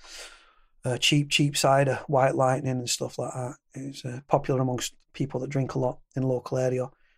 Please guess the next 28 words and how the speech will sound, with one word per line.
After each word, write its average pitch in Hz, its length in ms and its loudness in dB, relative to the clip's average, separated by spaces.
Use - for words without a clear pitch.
Plied 143 260 6
me 143 80 6
with 135 120 2
the 131 80 -10
drink. 139 440 0
Uh, 131 140 0
this 143 160 4
was 160 80 0
the 139 80 2
first 139 320 2
time 131 160 4
I'd 135 100 2
really 131 200 2
had 135 140 4
an 135 60 2
alcoholic 135 360 -2
drink, 135 240 -2
apart 135 240 2
from 131 140 -4
trying, 139 240 2
like, 127 180 -4
Alka-Pop 135 520 0
or 139 40 -2
something 135 300 -4
that 147 120 -2
my 143 60 0
mum 139 180 4
had, 135 140 -2